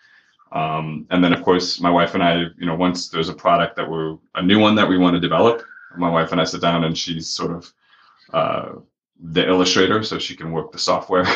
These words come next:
<laughs> And we discuss what the label should look like, and we pick colors, and we do that. Um, but then when I order the labels, I have them shipped to Vita in Chicago.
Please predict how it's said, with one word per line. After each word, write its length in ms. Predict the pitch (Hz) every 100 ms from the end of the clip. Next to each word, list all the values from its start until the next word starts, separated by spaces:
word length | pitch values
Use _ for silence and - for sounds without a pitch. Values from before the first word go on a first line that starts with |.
| - _
<laughs> 0 |
And 640 | - 135 - - - - 98
we 80 |
discuss 420 | 92 92 - 95 -
what 140 | 92
the 60 | 85
label 280 | 87 87
should 220 | 90 - 87
look 200 | 82 92
like, 360 | 87 85 85
and 100 | 78
we 60 | 76
pick 240 | - -
colors, 480 | - 87 85 85 80
and 100 | 85
we 60 | 80
do 160 | 82 80
that. 340 | 82 80 - _ _ _ _ _
Um, 480 | 165 165 165 165 - _ _ _ _
but 140 | 98
then 200 | 95 98
when 140 | 95 92
I 120 | 90
order 640 | 90 95 90 87 85 85 _ _
the 80 | -
labels, 400 | 113 143 98 95
I 80 | 92
have 220 | 92 87
them 340 | 85 85 85 82
shipped 520 | - 87 85 - - _
to 120 | - 87
Vita 380 | 87 - - - _ _ _
in 140 | - -
Chicago. 680 | - - 85 - - -